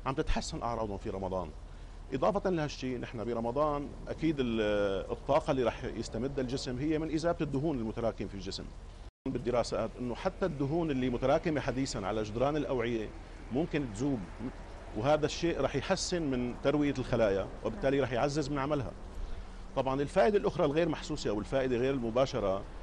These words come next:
هي نحن بنعرف إنه أمراض القلب بالمجمل إلها عوامل خطورة، يعني عوامل بتأهب لها وممكن تفاقم من حدوثها. فأثناء الصيام بدون شك لوحظ إنه بعض هالعوامل الخطورة عم يتم ضبطها،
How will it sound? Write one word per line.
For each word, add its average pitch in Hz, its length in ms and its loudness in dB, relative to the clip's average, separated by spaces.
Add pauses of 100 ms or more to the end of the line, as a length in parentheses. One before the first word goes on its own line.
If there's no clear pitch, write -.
(420)
هي 139 120 4
نحن 147 200 0
بنعرف 175 320 4
إنه 135 160 2
أمراض 151 240 6
القلب 147 340 2
بالمجمل 127 640 4
إلها 151 220 2
عوامل 139 380 4
خطورة، 147 380 4 (240)
يعني 101 160 0
عوامل 127 300 2
بتأهب 135 440 0
لها 120 340 4 (360)
وممكن 120 340 -2
تفاقم 127 320 4
من 98 100 -2
حدوثها. 107 360 -4 (600)
فأثناء 131 540 6
الصيام 139 520 0 (300)
بدون 143 200 0
شك 135 260 0
لوحظ 139 280 0
إنه 120 100 -2
بعض 135 220 2
هالعوامل 127 300 0
الخطورة 131 380 -4
عم 120 120 -2
يتم 139 240 -2
ضبطها، 127 340 -2